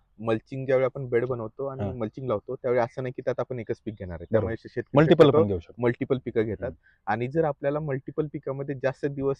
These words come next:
Speaker 1: ह्या मल्चिंगचा वापर पाहिजे असेल किंवा फाटू नये असं वाटत असेल,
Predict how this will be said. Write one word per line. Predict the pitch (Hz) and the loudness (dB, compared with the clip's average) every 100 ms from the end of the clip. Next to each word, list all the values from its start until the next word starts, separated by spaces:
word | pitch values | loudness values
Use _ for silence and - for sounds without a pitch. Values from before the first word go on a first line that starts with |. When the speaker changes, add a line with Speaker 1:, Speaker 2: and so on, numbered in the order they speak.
| - | -4
Speaker 1:
ह्या | 131 131 120 - | -2 -2 -4 -6
मल्चिंगचा | 110 - 120 127 | -10 -10 -6 -2
वापर | 117 - 123 | -2 -2 -6
पाहिजे | 120 101 | -4 -4
असेल | 95 127 139 | -6 -8 -6
किंवा | 120 - | -6 -2
फाटू | 117 - 120 | -4 -2 -4
नये | 117 | -4
असं | 120 | -4
वाटत | 110 - - | -6 -6 -14
असेल, | - | -8